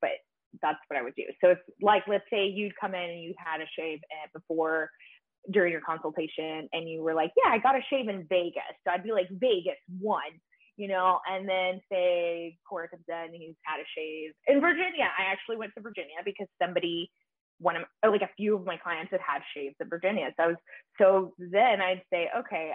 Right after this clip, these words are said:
I'm going to take a trip and I'm gonna go and meet people that are currently offering straight razor shaving, introduce myself and see if they'd be willing to, like, share their knowledge with me." And with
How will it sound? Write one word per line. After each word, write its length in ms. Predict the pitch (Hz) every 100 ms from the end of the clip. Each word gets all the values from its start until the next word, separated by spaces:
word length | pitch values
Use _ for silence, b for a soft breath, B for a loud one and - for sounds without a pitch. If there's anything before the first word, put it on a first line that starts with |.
| -
I'm 440 | 170 170 175 170 -
going 380 | 175 175 170 175
to 60 | 170
take 180 | 175 151
a 40 | -
trip 260 | - 277 190 - -
and 100 | - 175
I'm 140 | 175
gonna 220 | 175 180
go 380 | 170 170 160 165 -
and 1120 | 170 160 156 - _ _ _ _ _ - 214 247
meet 320 | 320 330 - -
people 400 | 269 247 208 208
that 120 | 185
are 60 | 175 175 -
currently 420 | 381 370 - 214
offering 500 | - 175 - 180 156 175
straight 200 | 190 -
razor 320 | 165 165 170 -
shaving, 460 | 165 160 160 160 110
introduce 460 | 170 180 175 208 -
myself 640 | 190 175 175 156 156 156 -
and 140 | 185 175
see 140 | 190
if 60 | 185 175
they'd 160 | 170
be 160 | 170 160
willing 300 | 160 156 156 -
to, 60 | 165
like, 120 | 147 - -
share 500 | 226 240 220 208 202 - b _
their 300 | 180 190 202
knowledge 460 | 214 185 202 180 160
with 120 | 175 -
me." 220 | 165 170 165
And 140 | 208 -
with 160 | 233